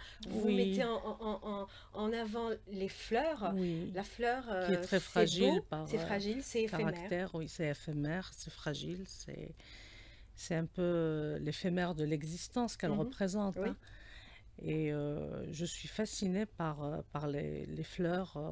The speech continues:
Speaker 2: en général. Je suis, ça me, ça me parle, ça me, ça m'inspire. Je, je les peins, je les repeins et, euh, mon exposition, il y a exclusivement des, enfin,
Speaker 1: Ouais.
Speaker 2: pas exclusivement, mais
Speaker 1: Mais
Speaker 2: essentiellement
Speaker 1: essentiellement, voilà.
Speaker 2: des fleurs, euh, <coughs> quelques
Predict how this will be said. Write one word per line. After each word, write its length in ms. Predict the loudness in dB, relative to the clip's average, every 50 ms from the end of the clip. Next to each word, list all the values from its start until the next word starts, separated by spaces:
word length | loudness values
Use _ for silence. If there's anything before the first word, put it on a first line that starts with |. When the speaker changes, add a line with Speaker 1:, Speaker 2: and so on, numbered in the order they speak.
| -4
Speaker 2:
en 160 | -2 -2 -2 0
général. 540 | 0 0 0 0 0 0 0 -2 -2 -2 -4
Je 100 | -4 -4
suis, 280 | -6 -6 -6 -6 -6
ça 180 | -4 -4 -4 -4
me, 340 | -2 -2 -2 -2 -2 -4 -4
ça 160 | -2 0 2
me 140 | 2 2 2
parle, 480 | 0 0 2 2 4 4 2 0 -4 -4
ça 200 | -4 -2 -2 0
me, 280 | 0 0 0 0 -2 0
ça 140 | 2 4 4
m'inspire. 680 | 6 4 4 2 0 -6 -6 -4 -4 -2 -2 -4 -4 -8 -10
Je, 400 | -8 -6 -4 -2 -2 -2 -2 -4 -8 -12 -16 -16 -16 -16 -16 -14 -12 -12 -12 -2
je 140 | 4 6 8
les 140 | 8 8 8
peins, 320 | 6 4 2 4 4 4
je 120 | 4 4 2
les 120 | 2 2
repeins 580 | 2 0 0 -2 -2 -2 0 0 0 0 0 0
et, 360 | 0 0 0 -2 -2 -4 -4
euh, 160 | -4 -4 -6 -6 -8 -12 -14 -16 -16 -16 -8 -2 2
mon 140 | 2 4
exposition, 760 | 4 2 0 -2 -2 0 0 0 0 0 -2 0 0 2 2
il 60 | 2
y 40 | 2 2
a 240 | 2 0 -2 -2 -4 -4
exclusivement 840 | -4 -4 -4 -4 -4 -4 -4 -4 -2 -2 -2 -2 0 0 0 0
des, 120 | 0 0 -2 -4 -6 -6
enfin, 160 | -2 0 0
Speaker 1:
Ouais. 60 | 0
Speaker 2:
pas 200 | 2 2 2 4 2
exclusivement, 880 | 2 0 -4 -6 -6 -4 -4 -2 -2 -2 -2 -2 -2 0 0 0 0 0
mais 140 | 2 2 2
Speaker 1:
Mais 60 | 4
Speaker 2:
essentiellement 920 | 4 4 4 6 6 6 6 6 8 8 8 8 8 6 6 4 4 0
Speaker 1:
essentiellement, 0 | -4 -8 -8 -4
voilà. 260 | -2 0 0 -2 -2 -6 -10 -14 -4
Speaker 2:
des 160 | 2 2 2
fleurs, 540 | 2 2 0 0 2 2 2 0 0 2 4
euh, 220 | 4 4 2 2 -2 0
<coughs> 40 |
quelques 720 | 0 0 0 0 -2 0 2 4 4 6 6 4 4 2